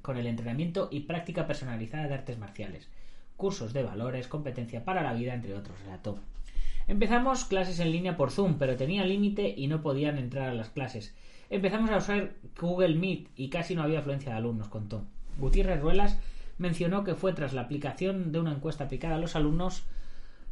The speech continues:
y retroalimentación con asociaciones filantrópicas a nivel internacional que optaron por impartir las clases en Facebook Live desde julio de dos mil veinte.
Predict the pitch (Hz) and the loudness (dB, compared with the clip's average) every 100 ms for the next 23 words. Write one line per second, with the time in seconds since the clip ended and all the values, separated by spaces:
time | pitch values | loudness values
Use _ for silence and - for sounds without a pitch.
0 | - 196 214 185 - 185 165 165 151 170 | -6 0 2 2 2 0 2 0 -2 -2
1 | 165 214 214 160 151 123 156 151 - 208 | -2 0 -2 -2 -4 -2 -2 -2 -2 0
2 | 170 143 165 175 160 139 143 143 131 123 | 0 -2 -6 -6 -6 -4 -4 -4 -6 -6
3 | 117 156 170 127 151 160 147 127 120 127 | -4 -4 -4 -4 -4 -2 -2 -4 -4 -4
4 | 143 120 143 180 185 - 123 113 143 123 | -4 -4 -4 -4 0 0 0 -2 -2 0
5 | 110 123 151 170 - 139 156 151 147 147 | 0 0 0 -2 -2 -2 0 0 0 -2
6 | 139 143 143 120 110 101 110 101 95 95 | -2 -2 -2 -2 -2 0 0 -2 -4 -6